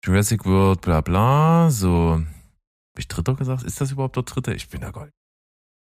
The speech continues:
so, so drauf. Nee, es müsste der dritte werden. Äh, so. Fortsetzung. Das ist nämlich dann Jurassic World Dominion,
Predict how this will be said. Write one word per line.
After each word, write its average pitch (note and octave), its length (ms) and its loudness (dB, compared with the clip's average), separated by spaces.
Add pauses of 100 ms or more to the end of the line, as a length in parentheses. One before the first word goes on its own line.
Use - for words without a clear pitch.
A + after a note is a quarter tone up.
so, C#2+ 100 -12 (160)
so D2 260 -10 (120)
drauf. C#2+ 400 -6 (880)
Nee, C2+ 80 -8
es - 100 -12
müsste D#2 200 -8
der D2+ 100 -2
dritte E2 300 -6
werden. C#2+ 420 -4
Äh, D#2+ 320 -2
so. E2 400 2 (1400)
Fortsetzung. E2 800 -2
Das F2+ 200 0
ist - 200 -4
nämlich B2 600 0
dann C#3 600 2 (880)
Jurassic A#2+ 600 0
World D3+ 840 2 (720)
Dominion, D3+ 760 4